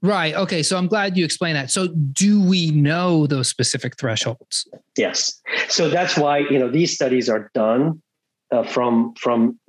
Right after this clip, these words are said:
Speaker 2: from rodent models in the animals to all the way to the humans. And that's why, uh, our studies have been done. There are now at least, uh, uh, fourteen to eight, you know, about eighteen trials completed,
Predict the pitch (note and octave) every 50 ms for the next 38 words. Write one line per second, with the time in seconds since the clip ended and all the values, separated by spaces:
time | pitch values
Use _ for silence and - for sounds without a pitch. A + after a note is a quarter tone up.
0 | C#3+ - - D3 C3 A#2 A2+ A2+ C3+ D#3 G3 G#3 F#3+ D#3+ C3 A#2 A#2+ A#2+ A#2 A#2+
1 | A2+ A2 - - A#2 G#2 G#2 A2 A2 A#2 B2 C3 A2+ G2 F#2 F#2 A2+ C#3 C#3+ -
2 | - _ _ _ _ _ - - E3+ D3+ C#3+ C#3 C3+ B2+ A#2 G#2+ A2 G#2+ - -
3 | G#2 F#2 F#2 - G2+ F#2 E2+ E2 D#2+ D#2+ - G2+ G2 A2 C3+ C#3+ C#3+ - - B2+
4 | A2+ A2+ A2 G#2+ G#2+ G#2 - - - - - - - - _ _ _ - A#2+ A#2
5 | A#2 - C3 D3+ F3+ F3+ D#3 - - C#3+ B2 A#2+ A#2 G#2+ - - A2+ - - A2
6 | G#2 G2 G2+ B2 A#2+ A#2 A#2 A2 G#2+ A2 A2 B2 B2+ C3 B2+ A#2+ B2+ C#3 D3+ D#3
7 | D#3+ D3+ D3 C#3 - - C3+ C3 C#3 C#3 E3+ F3 E3+ C#3+ - - - - - B2
8 | A#2+ A#2 A2+ A2 - - B2+ A2 G#2 G#2+ - - - - D#3+ E3+ F3 C3 - E3
9 | E3 D#3 D#3 D#3 D#3 D#3 C#3+ - - - D3+ C#3+ C#3+ C3+ C3 C3+ - - A#2 A2+
10 | A2 B2 A#2+ - D#3+ D3+ - F3 F#3 G3 - - G3 E3+ C#3 - - C#3 C#3 C3
11 | A#2+ A#2+ - - - A2+ - - - A#2 G#2+ G#2+ G#2